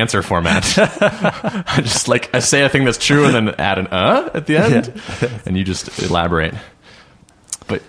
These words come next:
Speaker 1: yeah, when I say we, I mean we, like
Speaker 2: Yeah.
Speaker 1: the you and I,
Speaker 2: <laughs> Yeah.
Speaker 1: the non-royal we.
Speaker 2: Right.
Speaker 1: Yeah.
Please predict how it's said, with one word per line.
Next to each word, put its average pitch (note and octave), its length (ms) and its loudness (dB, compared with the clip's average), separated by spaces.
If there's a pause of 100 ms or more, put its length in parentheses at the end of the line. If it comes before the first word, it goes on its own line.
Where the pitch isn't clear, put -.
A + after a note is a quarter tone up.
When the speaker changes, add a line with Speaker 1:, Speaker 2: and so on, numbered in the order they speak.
Speaker 1:
yeah, F#2 80 -2 (120)
when B2+ 160 4
I C3+ 80 4
say C3+ 140 4
we, C3 200 6
I A#2 80 4
mean F#2 300 2
we, F#2+ 300 2
like D#2+ 260 -2 (260)
Speaker 2:
Yeah. A2 280 -2
Speaker 1:
the G2 60 0
you G#2 200 4
and F#2+ 80 2
I, F#2 300 2
Speaker 2:
<laughs> F#2 40 0
Yeah. F2+ 200 -2
Speaker 1:
the - 160 -6
non-royal F2+ 560 2
we. D#2+ 200 -4 (160)
Speaker 2:
Right. F2 260 -4 (400)
Speaker 1:
Yeah. G2+ 200 -2